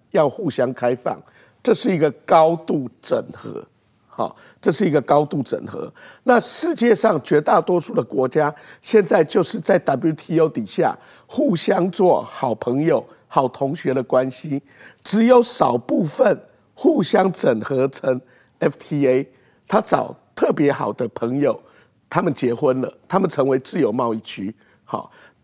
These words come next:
但是台湾要不要跟中国成为这个自由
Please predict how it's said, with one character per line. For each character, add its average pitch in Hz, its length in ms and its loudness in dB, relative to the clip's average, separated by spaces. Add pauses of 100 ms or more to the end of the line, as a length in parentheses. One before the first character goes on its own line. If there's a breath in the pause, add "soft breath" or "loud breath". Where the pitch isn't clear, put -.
(600)
但 - 180 4
是 226 320 -4 (140)
台 175 200 4
湾 233 200 4
要 247 140 4
不 214 100 -2
要 180 140 6
跟 180 300 -2
中 180 260 -2
国 117 280 -4 (200)
成 135 220 -2
为 127 180 2 (300 soft breath)
这 - 100 0
个 165 140 2
自 - 180 -8
由 123 160 2